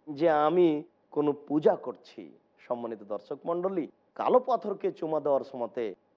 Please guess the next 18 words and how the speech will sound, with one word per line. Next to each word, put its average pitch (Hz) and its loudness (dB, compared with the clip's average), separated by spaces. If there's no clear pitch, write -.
এরকম 131 -2
একটা 120 -4
মনে 110 -4
খেয়াল 107 -6
থাকা 104 -6
ভালো 117 -2
যে 123 -2
আমরা 120 0
রাসূলের 110 -4
অনুসরণ 104 -8
করছি, - -20
আমরা 170 2
কোনো 160 -2
ভুল 131 0
পথ 254 4
অবলম্বন 170 0
করিনি। 107 -10
আল্লাহ, 139 2